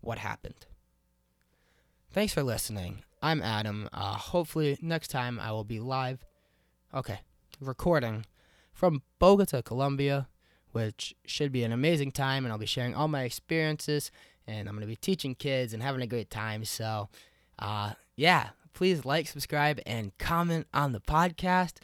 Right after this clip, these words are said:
Uh, follow me on Instagram at Reluctant Vegan Son. I will hopefully be posting, I'll be trying to post more in Colombia, just showing more of what I'm doing. Uh, and the podcast, this podcast will be out.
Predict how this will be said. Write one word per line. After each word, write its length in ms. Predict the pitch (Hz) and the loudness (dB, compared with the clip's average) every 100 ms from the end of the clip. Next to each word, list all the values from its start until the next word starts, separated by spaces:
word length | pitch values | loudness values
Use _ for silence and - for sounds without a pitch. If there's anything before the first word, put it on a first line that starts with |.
| - - - | -20 -20 -12
Uh, 240 | - 113 107 | -6 -2 -4
follow 360 | - 170 196 | 4 6 8
me 120 | 202 196 | 8 6
on 100 | 160 | 4
Instagram 400 | 160 170 170 147 | 0 2 2 2
at 60 | |
Reluctant 440 | 160 156 147 151 139 | 2 2 0 -2 -2
Vegan 240 | 143 135 | -2 -2
Son. 300 | - 135 139 - | -4 -4 -2 -2
I 80 | |
will 180 | 131 156 | 2 2
hopefully 560 | 160 - 165 - 180 180 | 0 0 0 0 0 0
be 140 | 156 | 0
posting, 500 | - 131 139 151 135 | -2 -4 -4 -4 -4
I'll 80 | 120 | -6
be 100 | 135 | -6
trying 220 | - 151 | -4 -4
to 60 | 160 | -2
post 340 | - 135 - | -2 -2 -4
more 260 | 120 113 110 _ - - - | -6 -8 -10 _ -20 -20 -12
in 160 | - 160 | -6 -6
Colombia, 460 | - 131 117 117 113 | -4 -4 -4 -6 -6
just 180 | 107 | -6
showing 320 | - 147 139 127 | -4 -2 -2 -4
more 140 | 123 | -4
of 60 | 113 | -6
what 120 | 117 | -8
I'm 120 | 110 | -8
doing. 360 | 110 110 107 104 _ _ _ - _ _ | -8 -8 -8 -12 _ _ _ -20 _ _
Uh, 260 | 120 123 127 123 - _ - | -4 -4 -4 -10 -20 _ -8
and 420 | 139 143 147 147 - - | -4 -2 -2 -4 -8 -8
the 80 | |
podcast, 640 | 147 143 156 165 170 165 - | -2 0 0 0 0 0 -6
this 240 | 151 147 - | -6 -6 -2
podcast 540 | 147 147 156 151 - | -2 -2 -2 -6 -4
will 80 | 147 | -4
be 180 | 139 135 | -2 -2
out. 280 | 135 147 | -2 -4